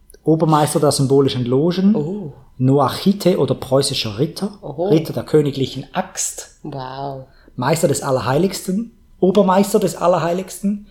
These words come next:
Speaker 1: Ritter der ehernen Schlange. Schottischer Trinitarier.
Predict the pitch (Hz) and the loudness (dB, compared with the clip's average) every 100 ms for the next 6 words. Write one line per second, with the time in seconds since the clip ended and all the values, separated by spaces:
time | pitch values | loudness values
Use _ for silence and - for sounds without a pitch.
0 | _ 127 175 185 - 143 - 147 151 165 | _ -2 0 0 -2 -2 -4 -4 0 2
1 | - 139 139 131 131 123 117 - 117 147 | 2 0 0 0 -2 -2 -4 -6 -4 -4
2 | 185 185 - - - - 190 220 - 220 | -4 -6 -18 -18 -4 4 4 4 0 -2
3 | - 233 226 147 175 175 170 131 147 180 | 4 4 2 -2 -2 -2 -4 -6 -4 -2
4 | 185 208 | -2 -2